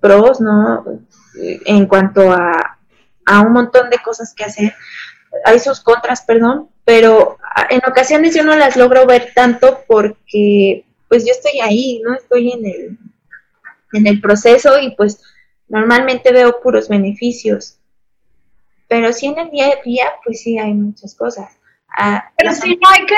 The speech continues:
Speaker 2: romantizarlo, ¿no? O sea, como de, si no es para ti, no, no te metas, se vale, no lo romantices, no lo hagas por moda, este, no lo hagas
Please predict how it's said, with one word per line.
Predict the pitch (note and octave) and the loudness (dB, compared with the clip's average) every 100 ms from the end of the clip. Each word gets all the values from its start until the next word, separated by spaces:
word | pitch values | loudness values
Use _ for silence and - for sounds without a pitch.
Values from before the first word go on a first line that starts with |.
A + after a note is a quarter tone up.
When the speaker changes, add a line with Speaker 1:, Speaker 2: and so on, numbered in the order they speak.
| G#4 | 2
Speaker 2:
romantizarlo, | E4+ C4+ B3+ A#3+ - C#4+ C#4+ D#4+ C4+ | 2 2 0 -2 -4 2 2 2 -2
¿no? | A#3 B3 D4 | -2 -2 -2
O | |
sea, | C#4+ C4 | -2 -4
como | A#3+ A#3 A3+ | -4 -6 -6
de, | A3 A3 A3 - | -6 -8 -10 -6
si | C#4+ C#4 | -2 2
no | D4 | 4
es | D#4+ D#4+ | 4 2
para | G4 F#4+ C4+ | 0 0 -4
ti, | D4+ D#4+ F4+ - C#4 | -6 -6 -6 -8 -8
no, | C#4+ C#4+ D4 D4+ C#4+ C#4 | -2 -2 0 0 -2 -4
no | B3 C4+ C4+ | -4 -4 -4
te | E4 | -6
metas, | E4 E4 - G#3 G3+ | -8 -8 -6 -6 -6
se | A#3+ | -8
vale, | A#3+ B3+ C#4+ C#4+ C#4 | -2 -2 -2 -4 -2
no | B3+ B3+ | -4 -2
lo | C4+ C4+ | -2 0
romantices, | C4 A#3 A3 C4 C4+ C#4 C#4 C#4+ | 0 0 -2 -6 -4 0 0 2
no | C4 B3+ | 2 4
lo | C4 C#4+ | 4 4
hagas | C4+ B3+ B3+ - | 4 2 0 -6
por | - A3 A3+ | -4 -4 0
moda, | B3 C4+ C4 C4 C#4 D4+ - _ _ _ G3 | 4 4 4 2 0 -2 -12 _ _ _ -10
este, | A3 G#3+ A3 - A3+ A3 G#3 G#3 _ _ | -6 -6 -10 -10 -8 -6 -8 -12 _ _
no | B3+ C4 | 4 4
lo | C4+ | 4
hagas | C4+ C4 C4 B3+ | 4 4 2 -4